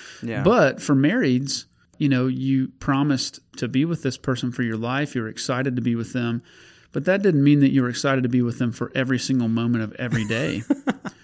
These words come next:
Speaker 2: And for a few months there,
Speaker 1: For
Speaker 2: that's,
Speaker 1: sure.
Speaker 2: that's what some newlywed couples looked like.
Speaker 1: Mm.
Speaker 2: Uh, I love this person. I'm excited about being with this person. Actually, we're in the same house nonstop together for months.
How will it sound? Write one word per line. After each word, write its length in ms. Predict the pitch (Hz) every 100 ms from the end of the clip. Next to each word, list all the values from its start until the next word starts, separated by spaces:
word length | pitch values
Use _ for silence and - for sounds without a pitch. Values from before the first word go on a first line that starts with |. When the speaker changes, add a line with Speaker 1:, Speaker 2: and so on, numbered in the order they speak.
| - _ _ 139
Speaker 2:
And 300 | 139 135 127
for 220 | - 135
a 40 |
few 180 | 120 151
months 280 | 135 180 -
there, 240 | 127 117
Speaker 1:
For 60 | 117
Speaker 2:
that's, 260 | 127 110 104
Speaker 1:
sure. 40 | -
Speaker 2:
that's 280 | 131 -
what 240 | 147 135 -
some 360 | 139 127 123
newlywed 640 | 131 147 143 131 127 123 -
couples 400 | 143 139 120 110
looked 320 | 117 185 -
like. 400 | 104 101 107 -
Speaker 1:
Mm. 380 | - 120 101 - 117
Speaker 2:
Uh, 160 | 117 117 -
I 80 | 135
love 220 | 135 143
this 100 | 127
person. 320 | 143 135 127
I'm 80 | 113
excited 280 | - 131 120
about 160 | 113
being 100 | 131 147
with 120 | 120
this 140 | 120
person. 480 | - 117 - 117 110 - _ _ _ _
Actually, 380 | 127 139 135 123
we're 180 | 120 120
in 120 | 117
the 40 | 117
same 280 | 127 117
house 340 | 110 120 110 -
nonstop 640 | 110 107 110 - 107 -
together 560 | 113 104 107 117 117 - _
for 220 | - 107
months. 580 | 104 135 - - -